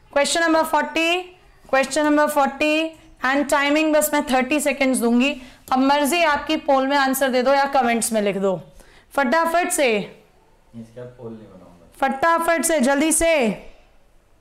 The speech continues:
Speaker 2: पोल में सुबह प्रैक्टिस सेशन।
Speaker 1: पोल केवल मॉर्निंग सेशन में रखते हैं, प्रैक्टिस सेशन में, मॉक में। यहाँ जब प्रैक्टिस कर रहे हैं, यहाँ नहीं रखेंगे पोल, ठीक है?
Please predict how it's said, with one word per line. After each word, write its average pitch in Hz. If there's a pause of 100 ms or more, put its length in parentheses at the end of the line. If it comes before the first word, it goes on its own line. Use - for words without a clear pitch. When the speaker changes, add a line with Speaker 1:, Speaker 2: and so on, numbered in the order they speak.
(720)
Speaker 2:
पोल 101 (120)
में -
सुबह -
प्रैक्टिस -
सेशन। - (2250)
Speaker 1:
पोल 330
केवल 349
मॉर्निंग 330
सेशन 330
में 330
रखते 285
हैं, 262
प्रैक्टिस 277
सेशन 269
में, 269
मॉक 233
में। 220
यहाँ 247
जब 311
प्रैक्टिस 269
कर 285
रहे 294
हैं, 294
यहाँ 254
नहीं 269
रखेंगे 226
पोल, 214
ठीक 240
है? 359